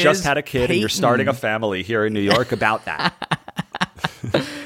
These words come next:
Speaker 2: It's just that Elfrid Payton is doing pretty good, and, uh, you live in Oklahoma now.
Speaker 1: Yeah, we need
Speaker 2: Um,
Speaker 1: Frank Ntilikina to get those crucial six minutes. <laughs>
Speaker 2: Uh, Oladipo, another player who's,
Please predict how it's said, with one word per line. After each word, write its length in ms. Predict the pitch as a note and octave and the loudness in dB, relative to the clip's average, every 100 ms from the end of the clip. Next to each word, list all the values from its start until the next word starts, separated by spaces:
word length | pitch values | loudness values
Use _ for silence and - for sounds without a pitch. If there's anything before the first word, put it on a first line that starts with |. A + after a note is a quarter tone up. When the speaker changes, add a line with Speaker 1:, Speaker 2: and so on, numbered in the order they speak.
| A#3+ | -6
Speaker 2:
It's 160 | E3 - | -4 0
just 220 | C#3 - | 2 4
that 200 | A3+ - | 2 4
Elfrid 480 | D3+ A3 G#3+ D#3 - | 2 2 0 0 -2
Payton 380 | - F3+ - | -2 -2 -2
is 140 | G#2 F2+ | -6 -2
doing 280 | G#2+ G2 F2 | -2 0 -2
pretty 320 | - F#2+ E2 | -4 -2 0
good, 440 | F2 F2 D#2+ D2 | 2 2 2 -2
and, 440 | - F#2+ F#2 F2+ F2+ | -6 -4 -2 -2 0
uh, 400 | F2 D#2+ D2 C2 | 2 4 2 2
you 160 | A#2+ | 2
live 160 | C3+ C3 | 4 4
in 80 | A2 | 4
Oklahoma 520 | G2 - G#2 F2+ D2+ | 2 0 -4 -2 -6
now. 260 | - - - | -8 -10 -10
Speaker 1:
Yeah, 600 | B2 B2+ C3 A2 E2+ F2 G2 | -8 2 6 6 4 4 4
we 80 | F#2 | 4
need 80 | D#2+ | 4
Speaker 2:
Um, 40 | |
Speaker 1:
Frank 180 | C3+ A#2+ | 2 0
Ntilikina 520 | B2 A2 - G#2+ F2+ | 0 0 0 0 0
to 100 | F2+ | -2
get 160 | F#2 - | -4 -2
those 300 | F2 E2 - _ | -2 -4 -10 _
crucial 480 | - - G#3 - C3 | 4 6 6 2 0
six 320 | - - - | -2 -4 -6
minutes. 440 | F2 - - - - _ _ | -10 -10 -16 -18 -20 _ _
<laughs> 100 | A3 - - - - - E3+ - - E3+ | -4 -4 -4 -20 -4 -2 -2 -4 -14 -4
Speaker 2:
Uh, 200 | A2+ A2+ | 2 2
Oladipo, 580 | - D3 G3+ A3 - B2 | 6 6 6 2 2 2
another 260 | C3 B3 C4 | 2 2 2
player 340 | B2+ A2 G#2+ | 4 6 6
who's, 380 | G#2 G2+ - | 4 0 -6